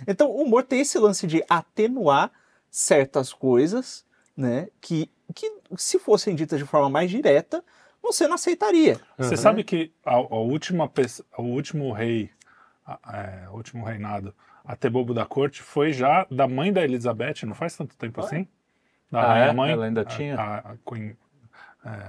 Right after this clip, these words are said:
Speaker 2: a rainha mãe, né?
Speaker 4: Sim.
Speaker 2: Ela
Speaker 4: A
Speaker 2: ainda
Speaker 4: Vitória?
Speaker 2: tinha bo-, bobo da corte. <laughs> Não, não,
Speaker 3: Sim.
Speaker 2: depois, a Mary, Queen, é.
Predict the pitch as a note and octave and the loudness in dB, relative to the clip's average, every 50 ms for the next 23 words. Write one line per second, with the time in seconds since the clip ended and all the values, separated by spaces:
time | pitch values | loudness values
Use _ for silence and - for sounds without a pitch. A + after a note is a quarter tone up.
0 | G2+ G2+ C3 D3 F3 F3+ C3+ D3+ D3 D3 C3+ A#2+ G#2+ G#2+ G2+ G2 F#2+ - _ _ | -18 -20 -18 -16 -14 -12 -10 -10 -8 -8 -8 -8 -10 -10 -12 -14 -18 -20 _ _
1 | _ - - - - - A2 G#2 G2 B2 A#2+ B2 B2 B2+ C#3 C#3+ C3+ C3+ D3 D3 | _ -20 -20 -20 -14 -12 -10 -6 -2 -2 0 0 0 0 2 2 4 6 6 6
2 | B2+ - D3+ D3 D3 D3+ D#3+ D#3+ - A#2 C#3 C3+ C3+ C3+ C#3+ C3+ - - C3+ B2+ | 4 4 2 2 2 0 0 -2 -2 0 0 0 0 0 -4 -4 -2 -2 -4 -4
3 | A2+ - - - - - - _ _ - - _ _ _ - - - D3+ C#3+ C3+ | -4 -8 -14 -20 -20 -20 -20 _ _ -20 -20 _ _ _ -20 -10 -2 0 2 2
4 | C3 C3 B2+ A#2+ A#2 A#2+ A#2+ A2 A#2 A#2+ A#2 - C3+ A#2 G#2+ G#2+ A2+ G#2+ G#2+ G#2+ | 2 2 0 -2 -4 -6 -10 -10 -10 -8 -6 -4 -4 -4 -4 -4 -4 -6 -6 -6
5 | G2+ G2+ G2 - - - A2+ A#2+ A#2 A2+ G#2+ G2 F#2 F#2+ - _ _ - - A2+ | -6 -10 -12 -12 -12 -8 -6 -6 -4 -6 -6 -8 -10 -14 -18 _ _ -16 -14 -12
6 | G#2+ G#2+ A2 - - A2 G#2 G2+ | -12 -14 -16 -18 -18 -18 -18 -18